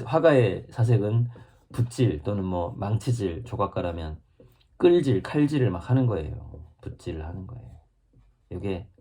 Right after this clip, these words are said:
화가로서의 사색이야. 아주 맘 편하게 정신없이 그냥 해야 돼. 그래서 술 먹고 하기도 해요, 화가들이. 요거, 요거, 요거. 요거를 제가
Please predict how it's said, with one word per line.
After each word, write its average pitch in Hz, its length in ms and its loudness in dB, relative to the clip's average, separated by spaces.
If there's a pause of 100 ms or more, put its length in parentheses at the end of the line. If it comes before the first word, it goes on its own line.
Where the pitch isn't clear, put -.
(220)
화가로서의 131 480 -2
사색이야. 117 580 -4 (840)
아주 165 320 -2
맘 135 200 6
편하게 147 480 4
정신없이 127 560 4
그냥 127 280 6
해야 120 180 4
돼. 101 240 -2 (260)
그래서 147 320 6
술 196 180 0
먹고 190 200 4
하기도 143 280 4
해요, 98 400 4
화가들이. 82 460 -2 (680)
요거, 143 180 8
요거, 90 220 2
요거. 76 340 -10 (600)
요거를 196 600 8
제가 127 540 6